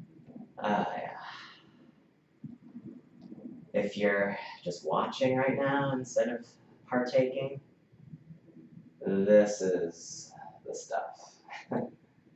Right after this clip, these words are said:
If you only do one thing with the tennis ball, let this be it.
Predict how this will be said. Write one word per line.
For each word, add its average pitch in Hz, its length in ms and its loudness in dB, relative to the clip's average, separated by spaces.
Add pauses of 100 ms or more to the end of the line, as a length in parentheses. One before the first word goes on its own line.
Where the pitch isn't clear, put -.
(960)
If 80 280 -4
you 98 160 2
only 110 320 2
do 98 260 4
one 104 520 0
thing 98 380 -2
with - 140 -4
the - 60 -8
tennis 82 320 -6
ball, - 580 2 (800)
let - 220 -4
this - 180 -6
be - 120 -10
it. - 280 -2